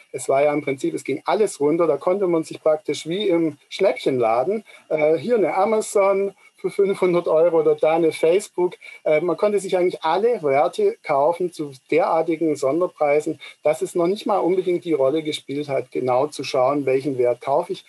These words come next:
sofern man das dahinterstehende Geschäftsmodell natürlich schon, äh, mittragen konnte und auch von der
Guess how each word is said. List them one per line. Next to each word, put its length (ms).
sofern 520
man 280
das 180
dahinterstehende 840
Geschäftsmodell 720
natürlich 440
schon, 380
äh, 180
mittragen 640
konnte 300
und 100
auch 200
von 180
der 300